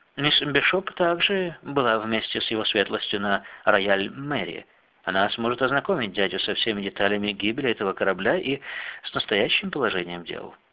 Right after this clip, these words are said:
Не успев прийти в себя от изумления, капитан Келверлей мог ответить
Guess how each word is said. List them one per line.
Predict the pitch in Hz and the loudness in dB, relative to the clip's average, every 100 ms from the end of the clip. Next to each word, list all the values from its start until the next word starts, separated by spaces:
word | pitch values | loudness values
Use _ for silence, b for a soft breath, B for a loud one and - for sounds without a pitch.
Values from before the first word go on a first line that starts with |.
| _ _ _ _ _ | _ _ _ _ _
Не | 113 | -2
успев | 117 - 117 | 0 2 2
прийти | - 110 104 123 107 | 4 2 2 0 2
в | |
себя | - 113 120 | 2 2 0
от | 110 | 0
изумления, | 104 113 101 113 135 | -2 0 2 2 0
капитан | 156 143 117 120 127 123 B B B B - | -4 -4 -2 2 2 2 B B B B 0
Келверлей | 117 120 127 147 151 165 165 120 | 4 4 4 2 2 0 0 -2
мог | 131 131 123 131 - | -4 -2 0 0 0
ответить | 135 - 101 104 160 - | -2 -2 -2 -2 -8 -10